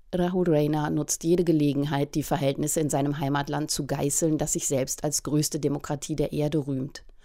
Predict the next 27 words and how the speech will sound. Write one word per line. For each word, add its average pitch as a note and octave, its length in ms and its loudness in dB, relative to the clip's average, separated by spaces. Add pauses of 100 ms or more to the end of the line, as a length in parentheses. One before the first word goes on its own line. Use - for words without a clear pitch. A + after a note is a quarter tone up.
(440)
Korruption G3+ 600 4
und G3 100 2
Staatsversagen C3+ 840 -4
führt D3+ 200 -2
er C#3+ 80 -2
geradezu D3 480 -2
lustvoll D#3 560 -2
vor. - 380 -8 (400)
Die D3 80 -4
Ungerechtigkeit D3+ 1000 2
und C#3 140 -4
die D3 80 -2
Gewalt, D3 600 -2
die D#3 120 0
hysterische F#3+ 500 2
Bereitschaft D#3+ 480 -2
der D3 80 0
Massen, D3 400 -2
sich C3+ 180 -6
von C#3 220 -4
Fake E3+ 380 -2
News D#3 320 2
zum E3 200 -2
Aufruhr D#3+ 400 0
anstacheln D3 600 -8
zu - 140 -8
lassen. - 420 -4